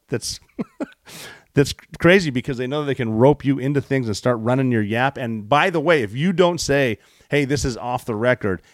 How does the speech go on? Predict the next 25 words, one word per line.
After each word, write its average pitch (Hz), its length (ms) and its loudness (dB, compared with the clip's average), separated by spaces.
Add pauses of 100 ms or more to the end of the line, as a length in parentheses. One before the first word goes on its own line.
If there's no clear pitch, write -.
(140)
everything's 120 640 -4
on 107 220 -4
the 95 100 -2
record, 92 540 -6
even 175 240 -2
if 139 100 -6
you're 143 80 -2
just 120 180 -8
talking 120 280 -4
to 120 80 -8
'em 95 80 -8
somewhere. 85 300 -10
They, 113 180 -4 (400)
they 131 160 0
pulled 156 280 2
that 131 140 2
shit - 240 -2
with 120 140 -6
my 113 160 -4
dad 120 400 0
up 113 420 -6
in 107 340 -6 (320)
Montana 113 720 -2 (720)
right 147 440 2
before 131 480 2